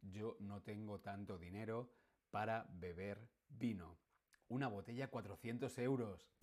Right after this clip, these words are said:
<laughs> No way. Bueno, si me lo regalan, no tengo problema. Cuatrocientos euros, Vega Sicilia.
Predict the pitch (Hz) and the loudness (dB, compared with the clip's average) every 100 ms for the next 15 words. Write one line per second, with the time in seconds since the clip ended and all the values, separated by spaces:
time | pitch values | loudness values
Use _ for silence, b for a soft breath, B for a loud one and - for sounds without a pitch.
0 | - 247 208 220 - - 73 - - 95 | -4 -2 -2 -2 -4 -12 -14 -12 -8 -6
1 | 101 73 53 - b b - - - 120 | -4 -4 -8 -14 b b -14 -14 -6 -2
2 | 107 98 104 101 135 165 175 113 120 127 | 0 0 0 4 6 6 4 0 0 2
3 | 135 123 113 107 101 85 - _ _ _ | 4 4 2 0 0 -4 -12 _ _ _
4 | _ _ _ - _ - b b b b | _ _ _ -20 _ -20 b b b b
5 | b b b b b _ - 127 123 120 | b b b b b _ 4 8 8 6
6 | 110 151 147 123 104 135 143 147 156 151 | 6 6 6 4 6 8 10 10 8 4
7 | - 101 123 117 107 - - 127 131 135 | -4 4 6 6 4 -2 0 4 8 8
8 | 139 | 8